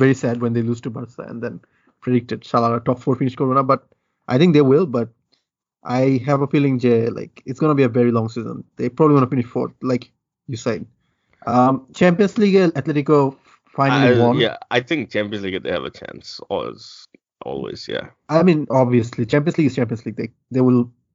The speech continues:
Speaker 1: they can have a chance because Champions League, it allows you to, to to have that chance। But কাহিনী হচ্ছে, um, th-, that was a, that was, like, a game where they have to win to fully secure their pl-, position।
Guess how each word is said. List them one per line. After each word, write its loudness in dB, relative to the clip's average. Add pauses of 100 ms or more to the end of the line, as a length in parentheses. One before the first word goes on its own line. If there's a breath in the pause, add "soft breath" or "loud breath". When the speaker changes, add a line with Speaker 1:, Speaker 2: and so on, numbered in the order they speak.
Speaker 1:
they 0
can 4
have 2
a -6
chance 0 (100)
because -6
Champions -4
League, -2 (420)
it 2 (100)
allows 4
you 2
to, -4 (220)
to -8 (720)
to 0
have 2
that 0 (100)
chance। -10 (140)
But -6 (120)
কাহিনী -6
হচ্ছে, -8 (240)
um, -2 (880)
th-, 0
that 4
was 0 (120)
a, 4 (720)
that -4
was, 2 (540)
like, 0 (200)
a -4
game 2
where 2 (880)
they 4 (100)
have 0 (100)
to 6 (260)
win 2 (280)
to -2 (380)
fully 4 (100)
secure 2
their 2
pl-, -2
position। -4